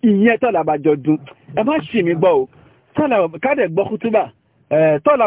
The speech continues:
ò bá kí ń ṣe ọdún, káwọ̀ tó da nínú àwọn aṣọ wa lọ sí Eid. Tọ́, ẹ, tọ́lá ń bá ní kó yẹ pé ọ̀la ni ọdún, bá a ṣe sọ.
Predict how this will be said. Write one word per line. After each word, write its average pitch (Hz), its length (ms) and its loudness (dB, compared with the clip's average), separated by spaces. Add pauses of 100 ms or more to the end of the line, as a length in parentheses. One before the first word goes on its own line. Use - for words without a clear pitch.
ò - 40 -4
bá 190 160 -2
kí 202 120 -4
ń 202 120 0
ṣe 170 260 -2
ọdún, 190 560 2 (240)
káwọ̀ 285 340 2
tó 226 80 0
da 208 220 0
nínú 233 200 -4
àwọn 180 160 0
aṣọ 170 120 -2
wa 170 120 0
lọ 175 200 0 (100)
sí 180 340 0 (220)
Eid. 175 240 0 (520)
Tọ́, 190 120 -2 (120)
ẹ, 139 720 0
tọ́lá 269 280 0
ń 196 40 -8
bá 180 140 0
ní 180 80 -2
kó 185 140 -4
yẹ 175 160 0 (120)
pé 202 120 0
ọ̀la 127 240 0
ni 120 520 -2
ọdún, 123 320 -4 (440)
bá 117 80 -2
a 113 40 -4
ṣe 117 140 -8 (100)
sọ. 156 160 -2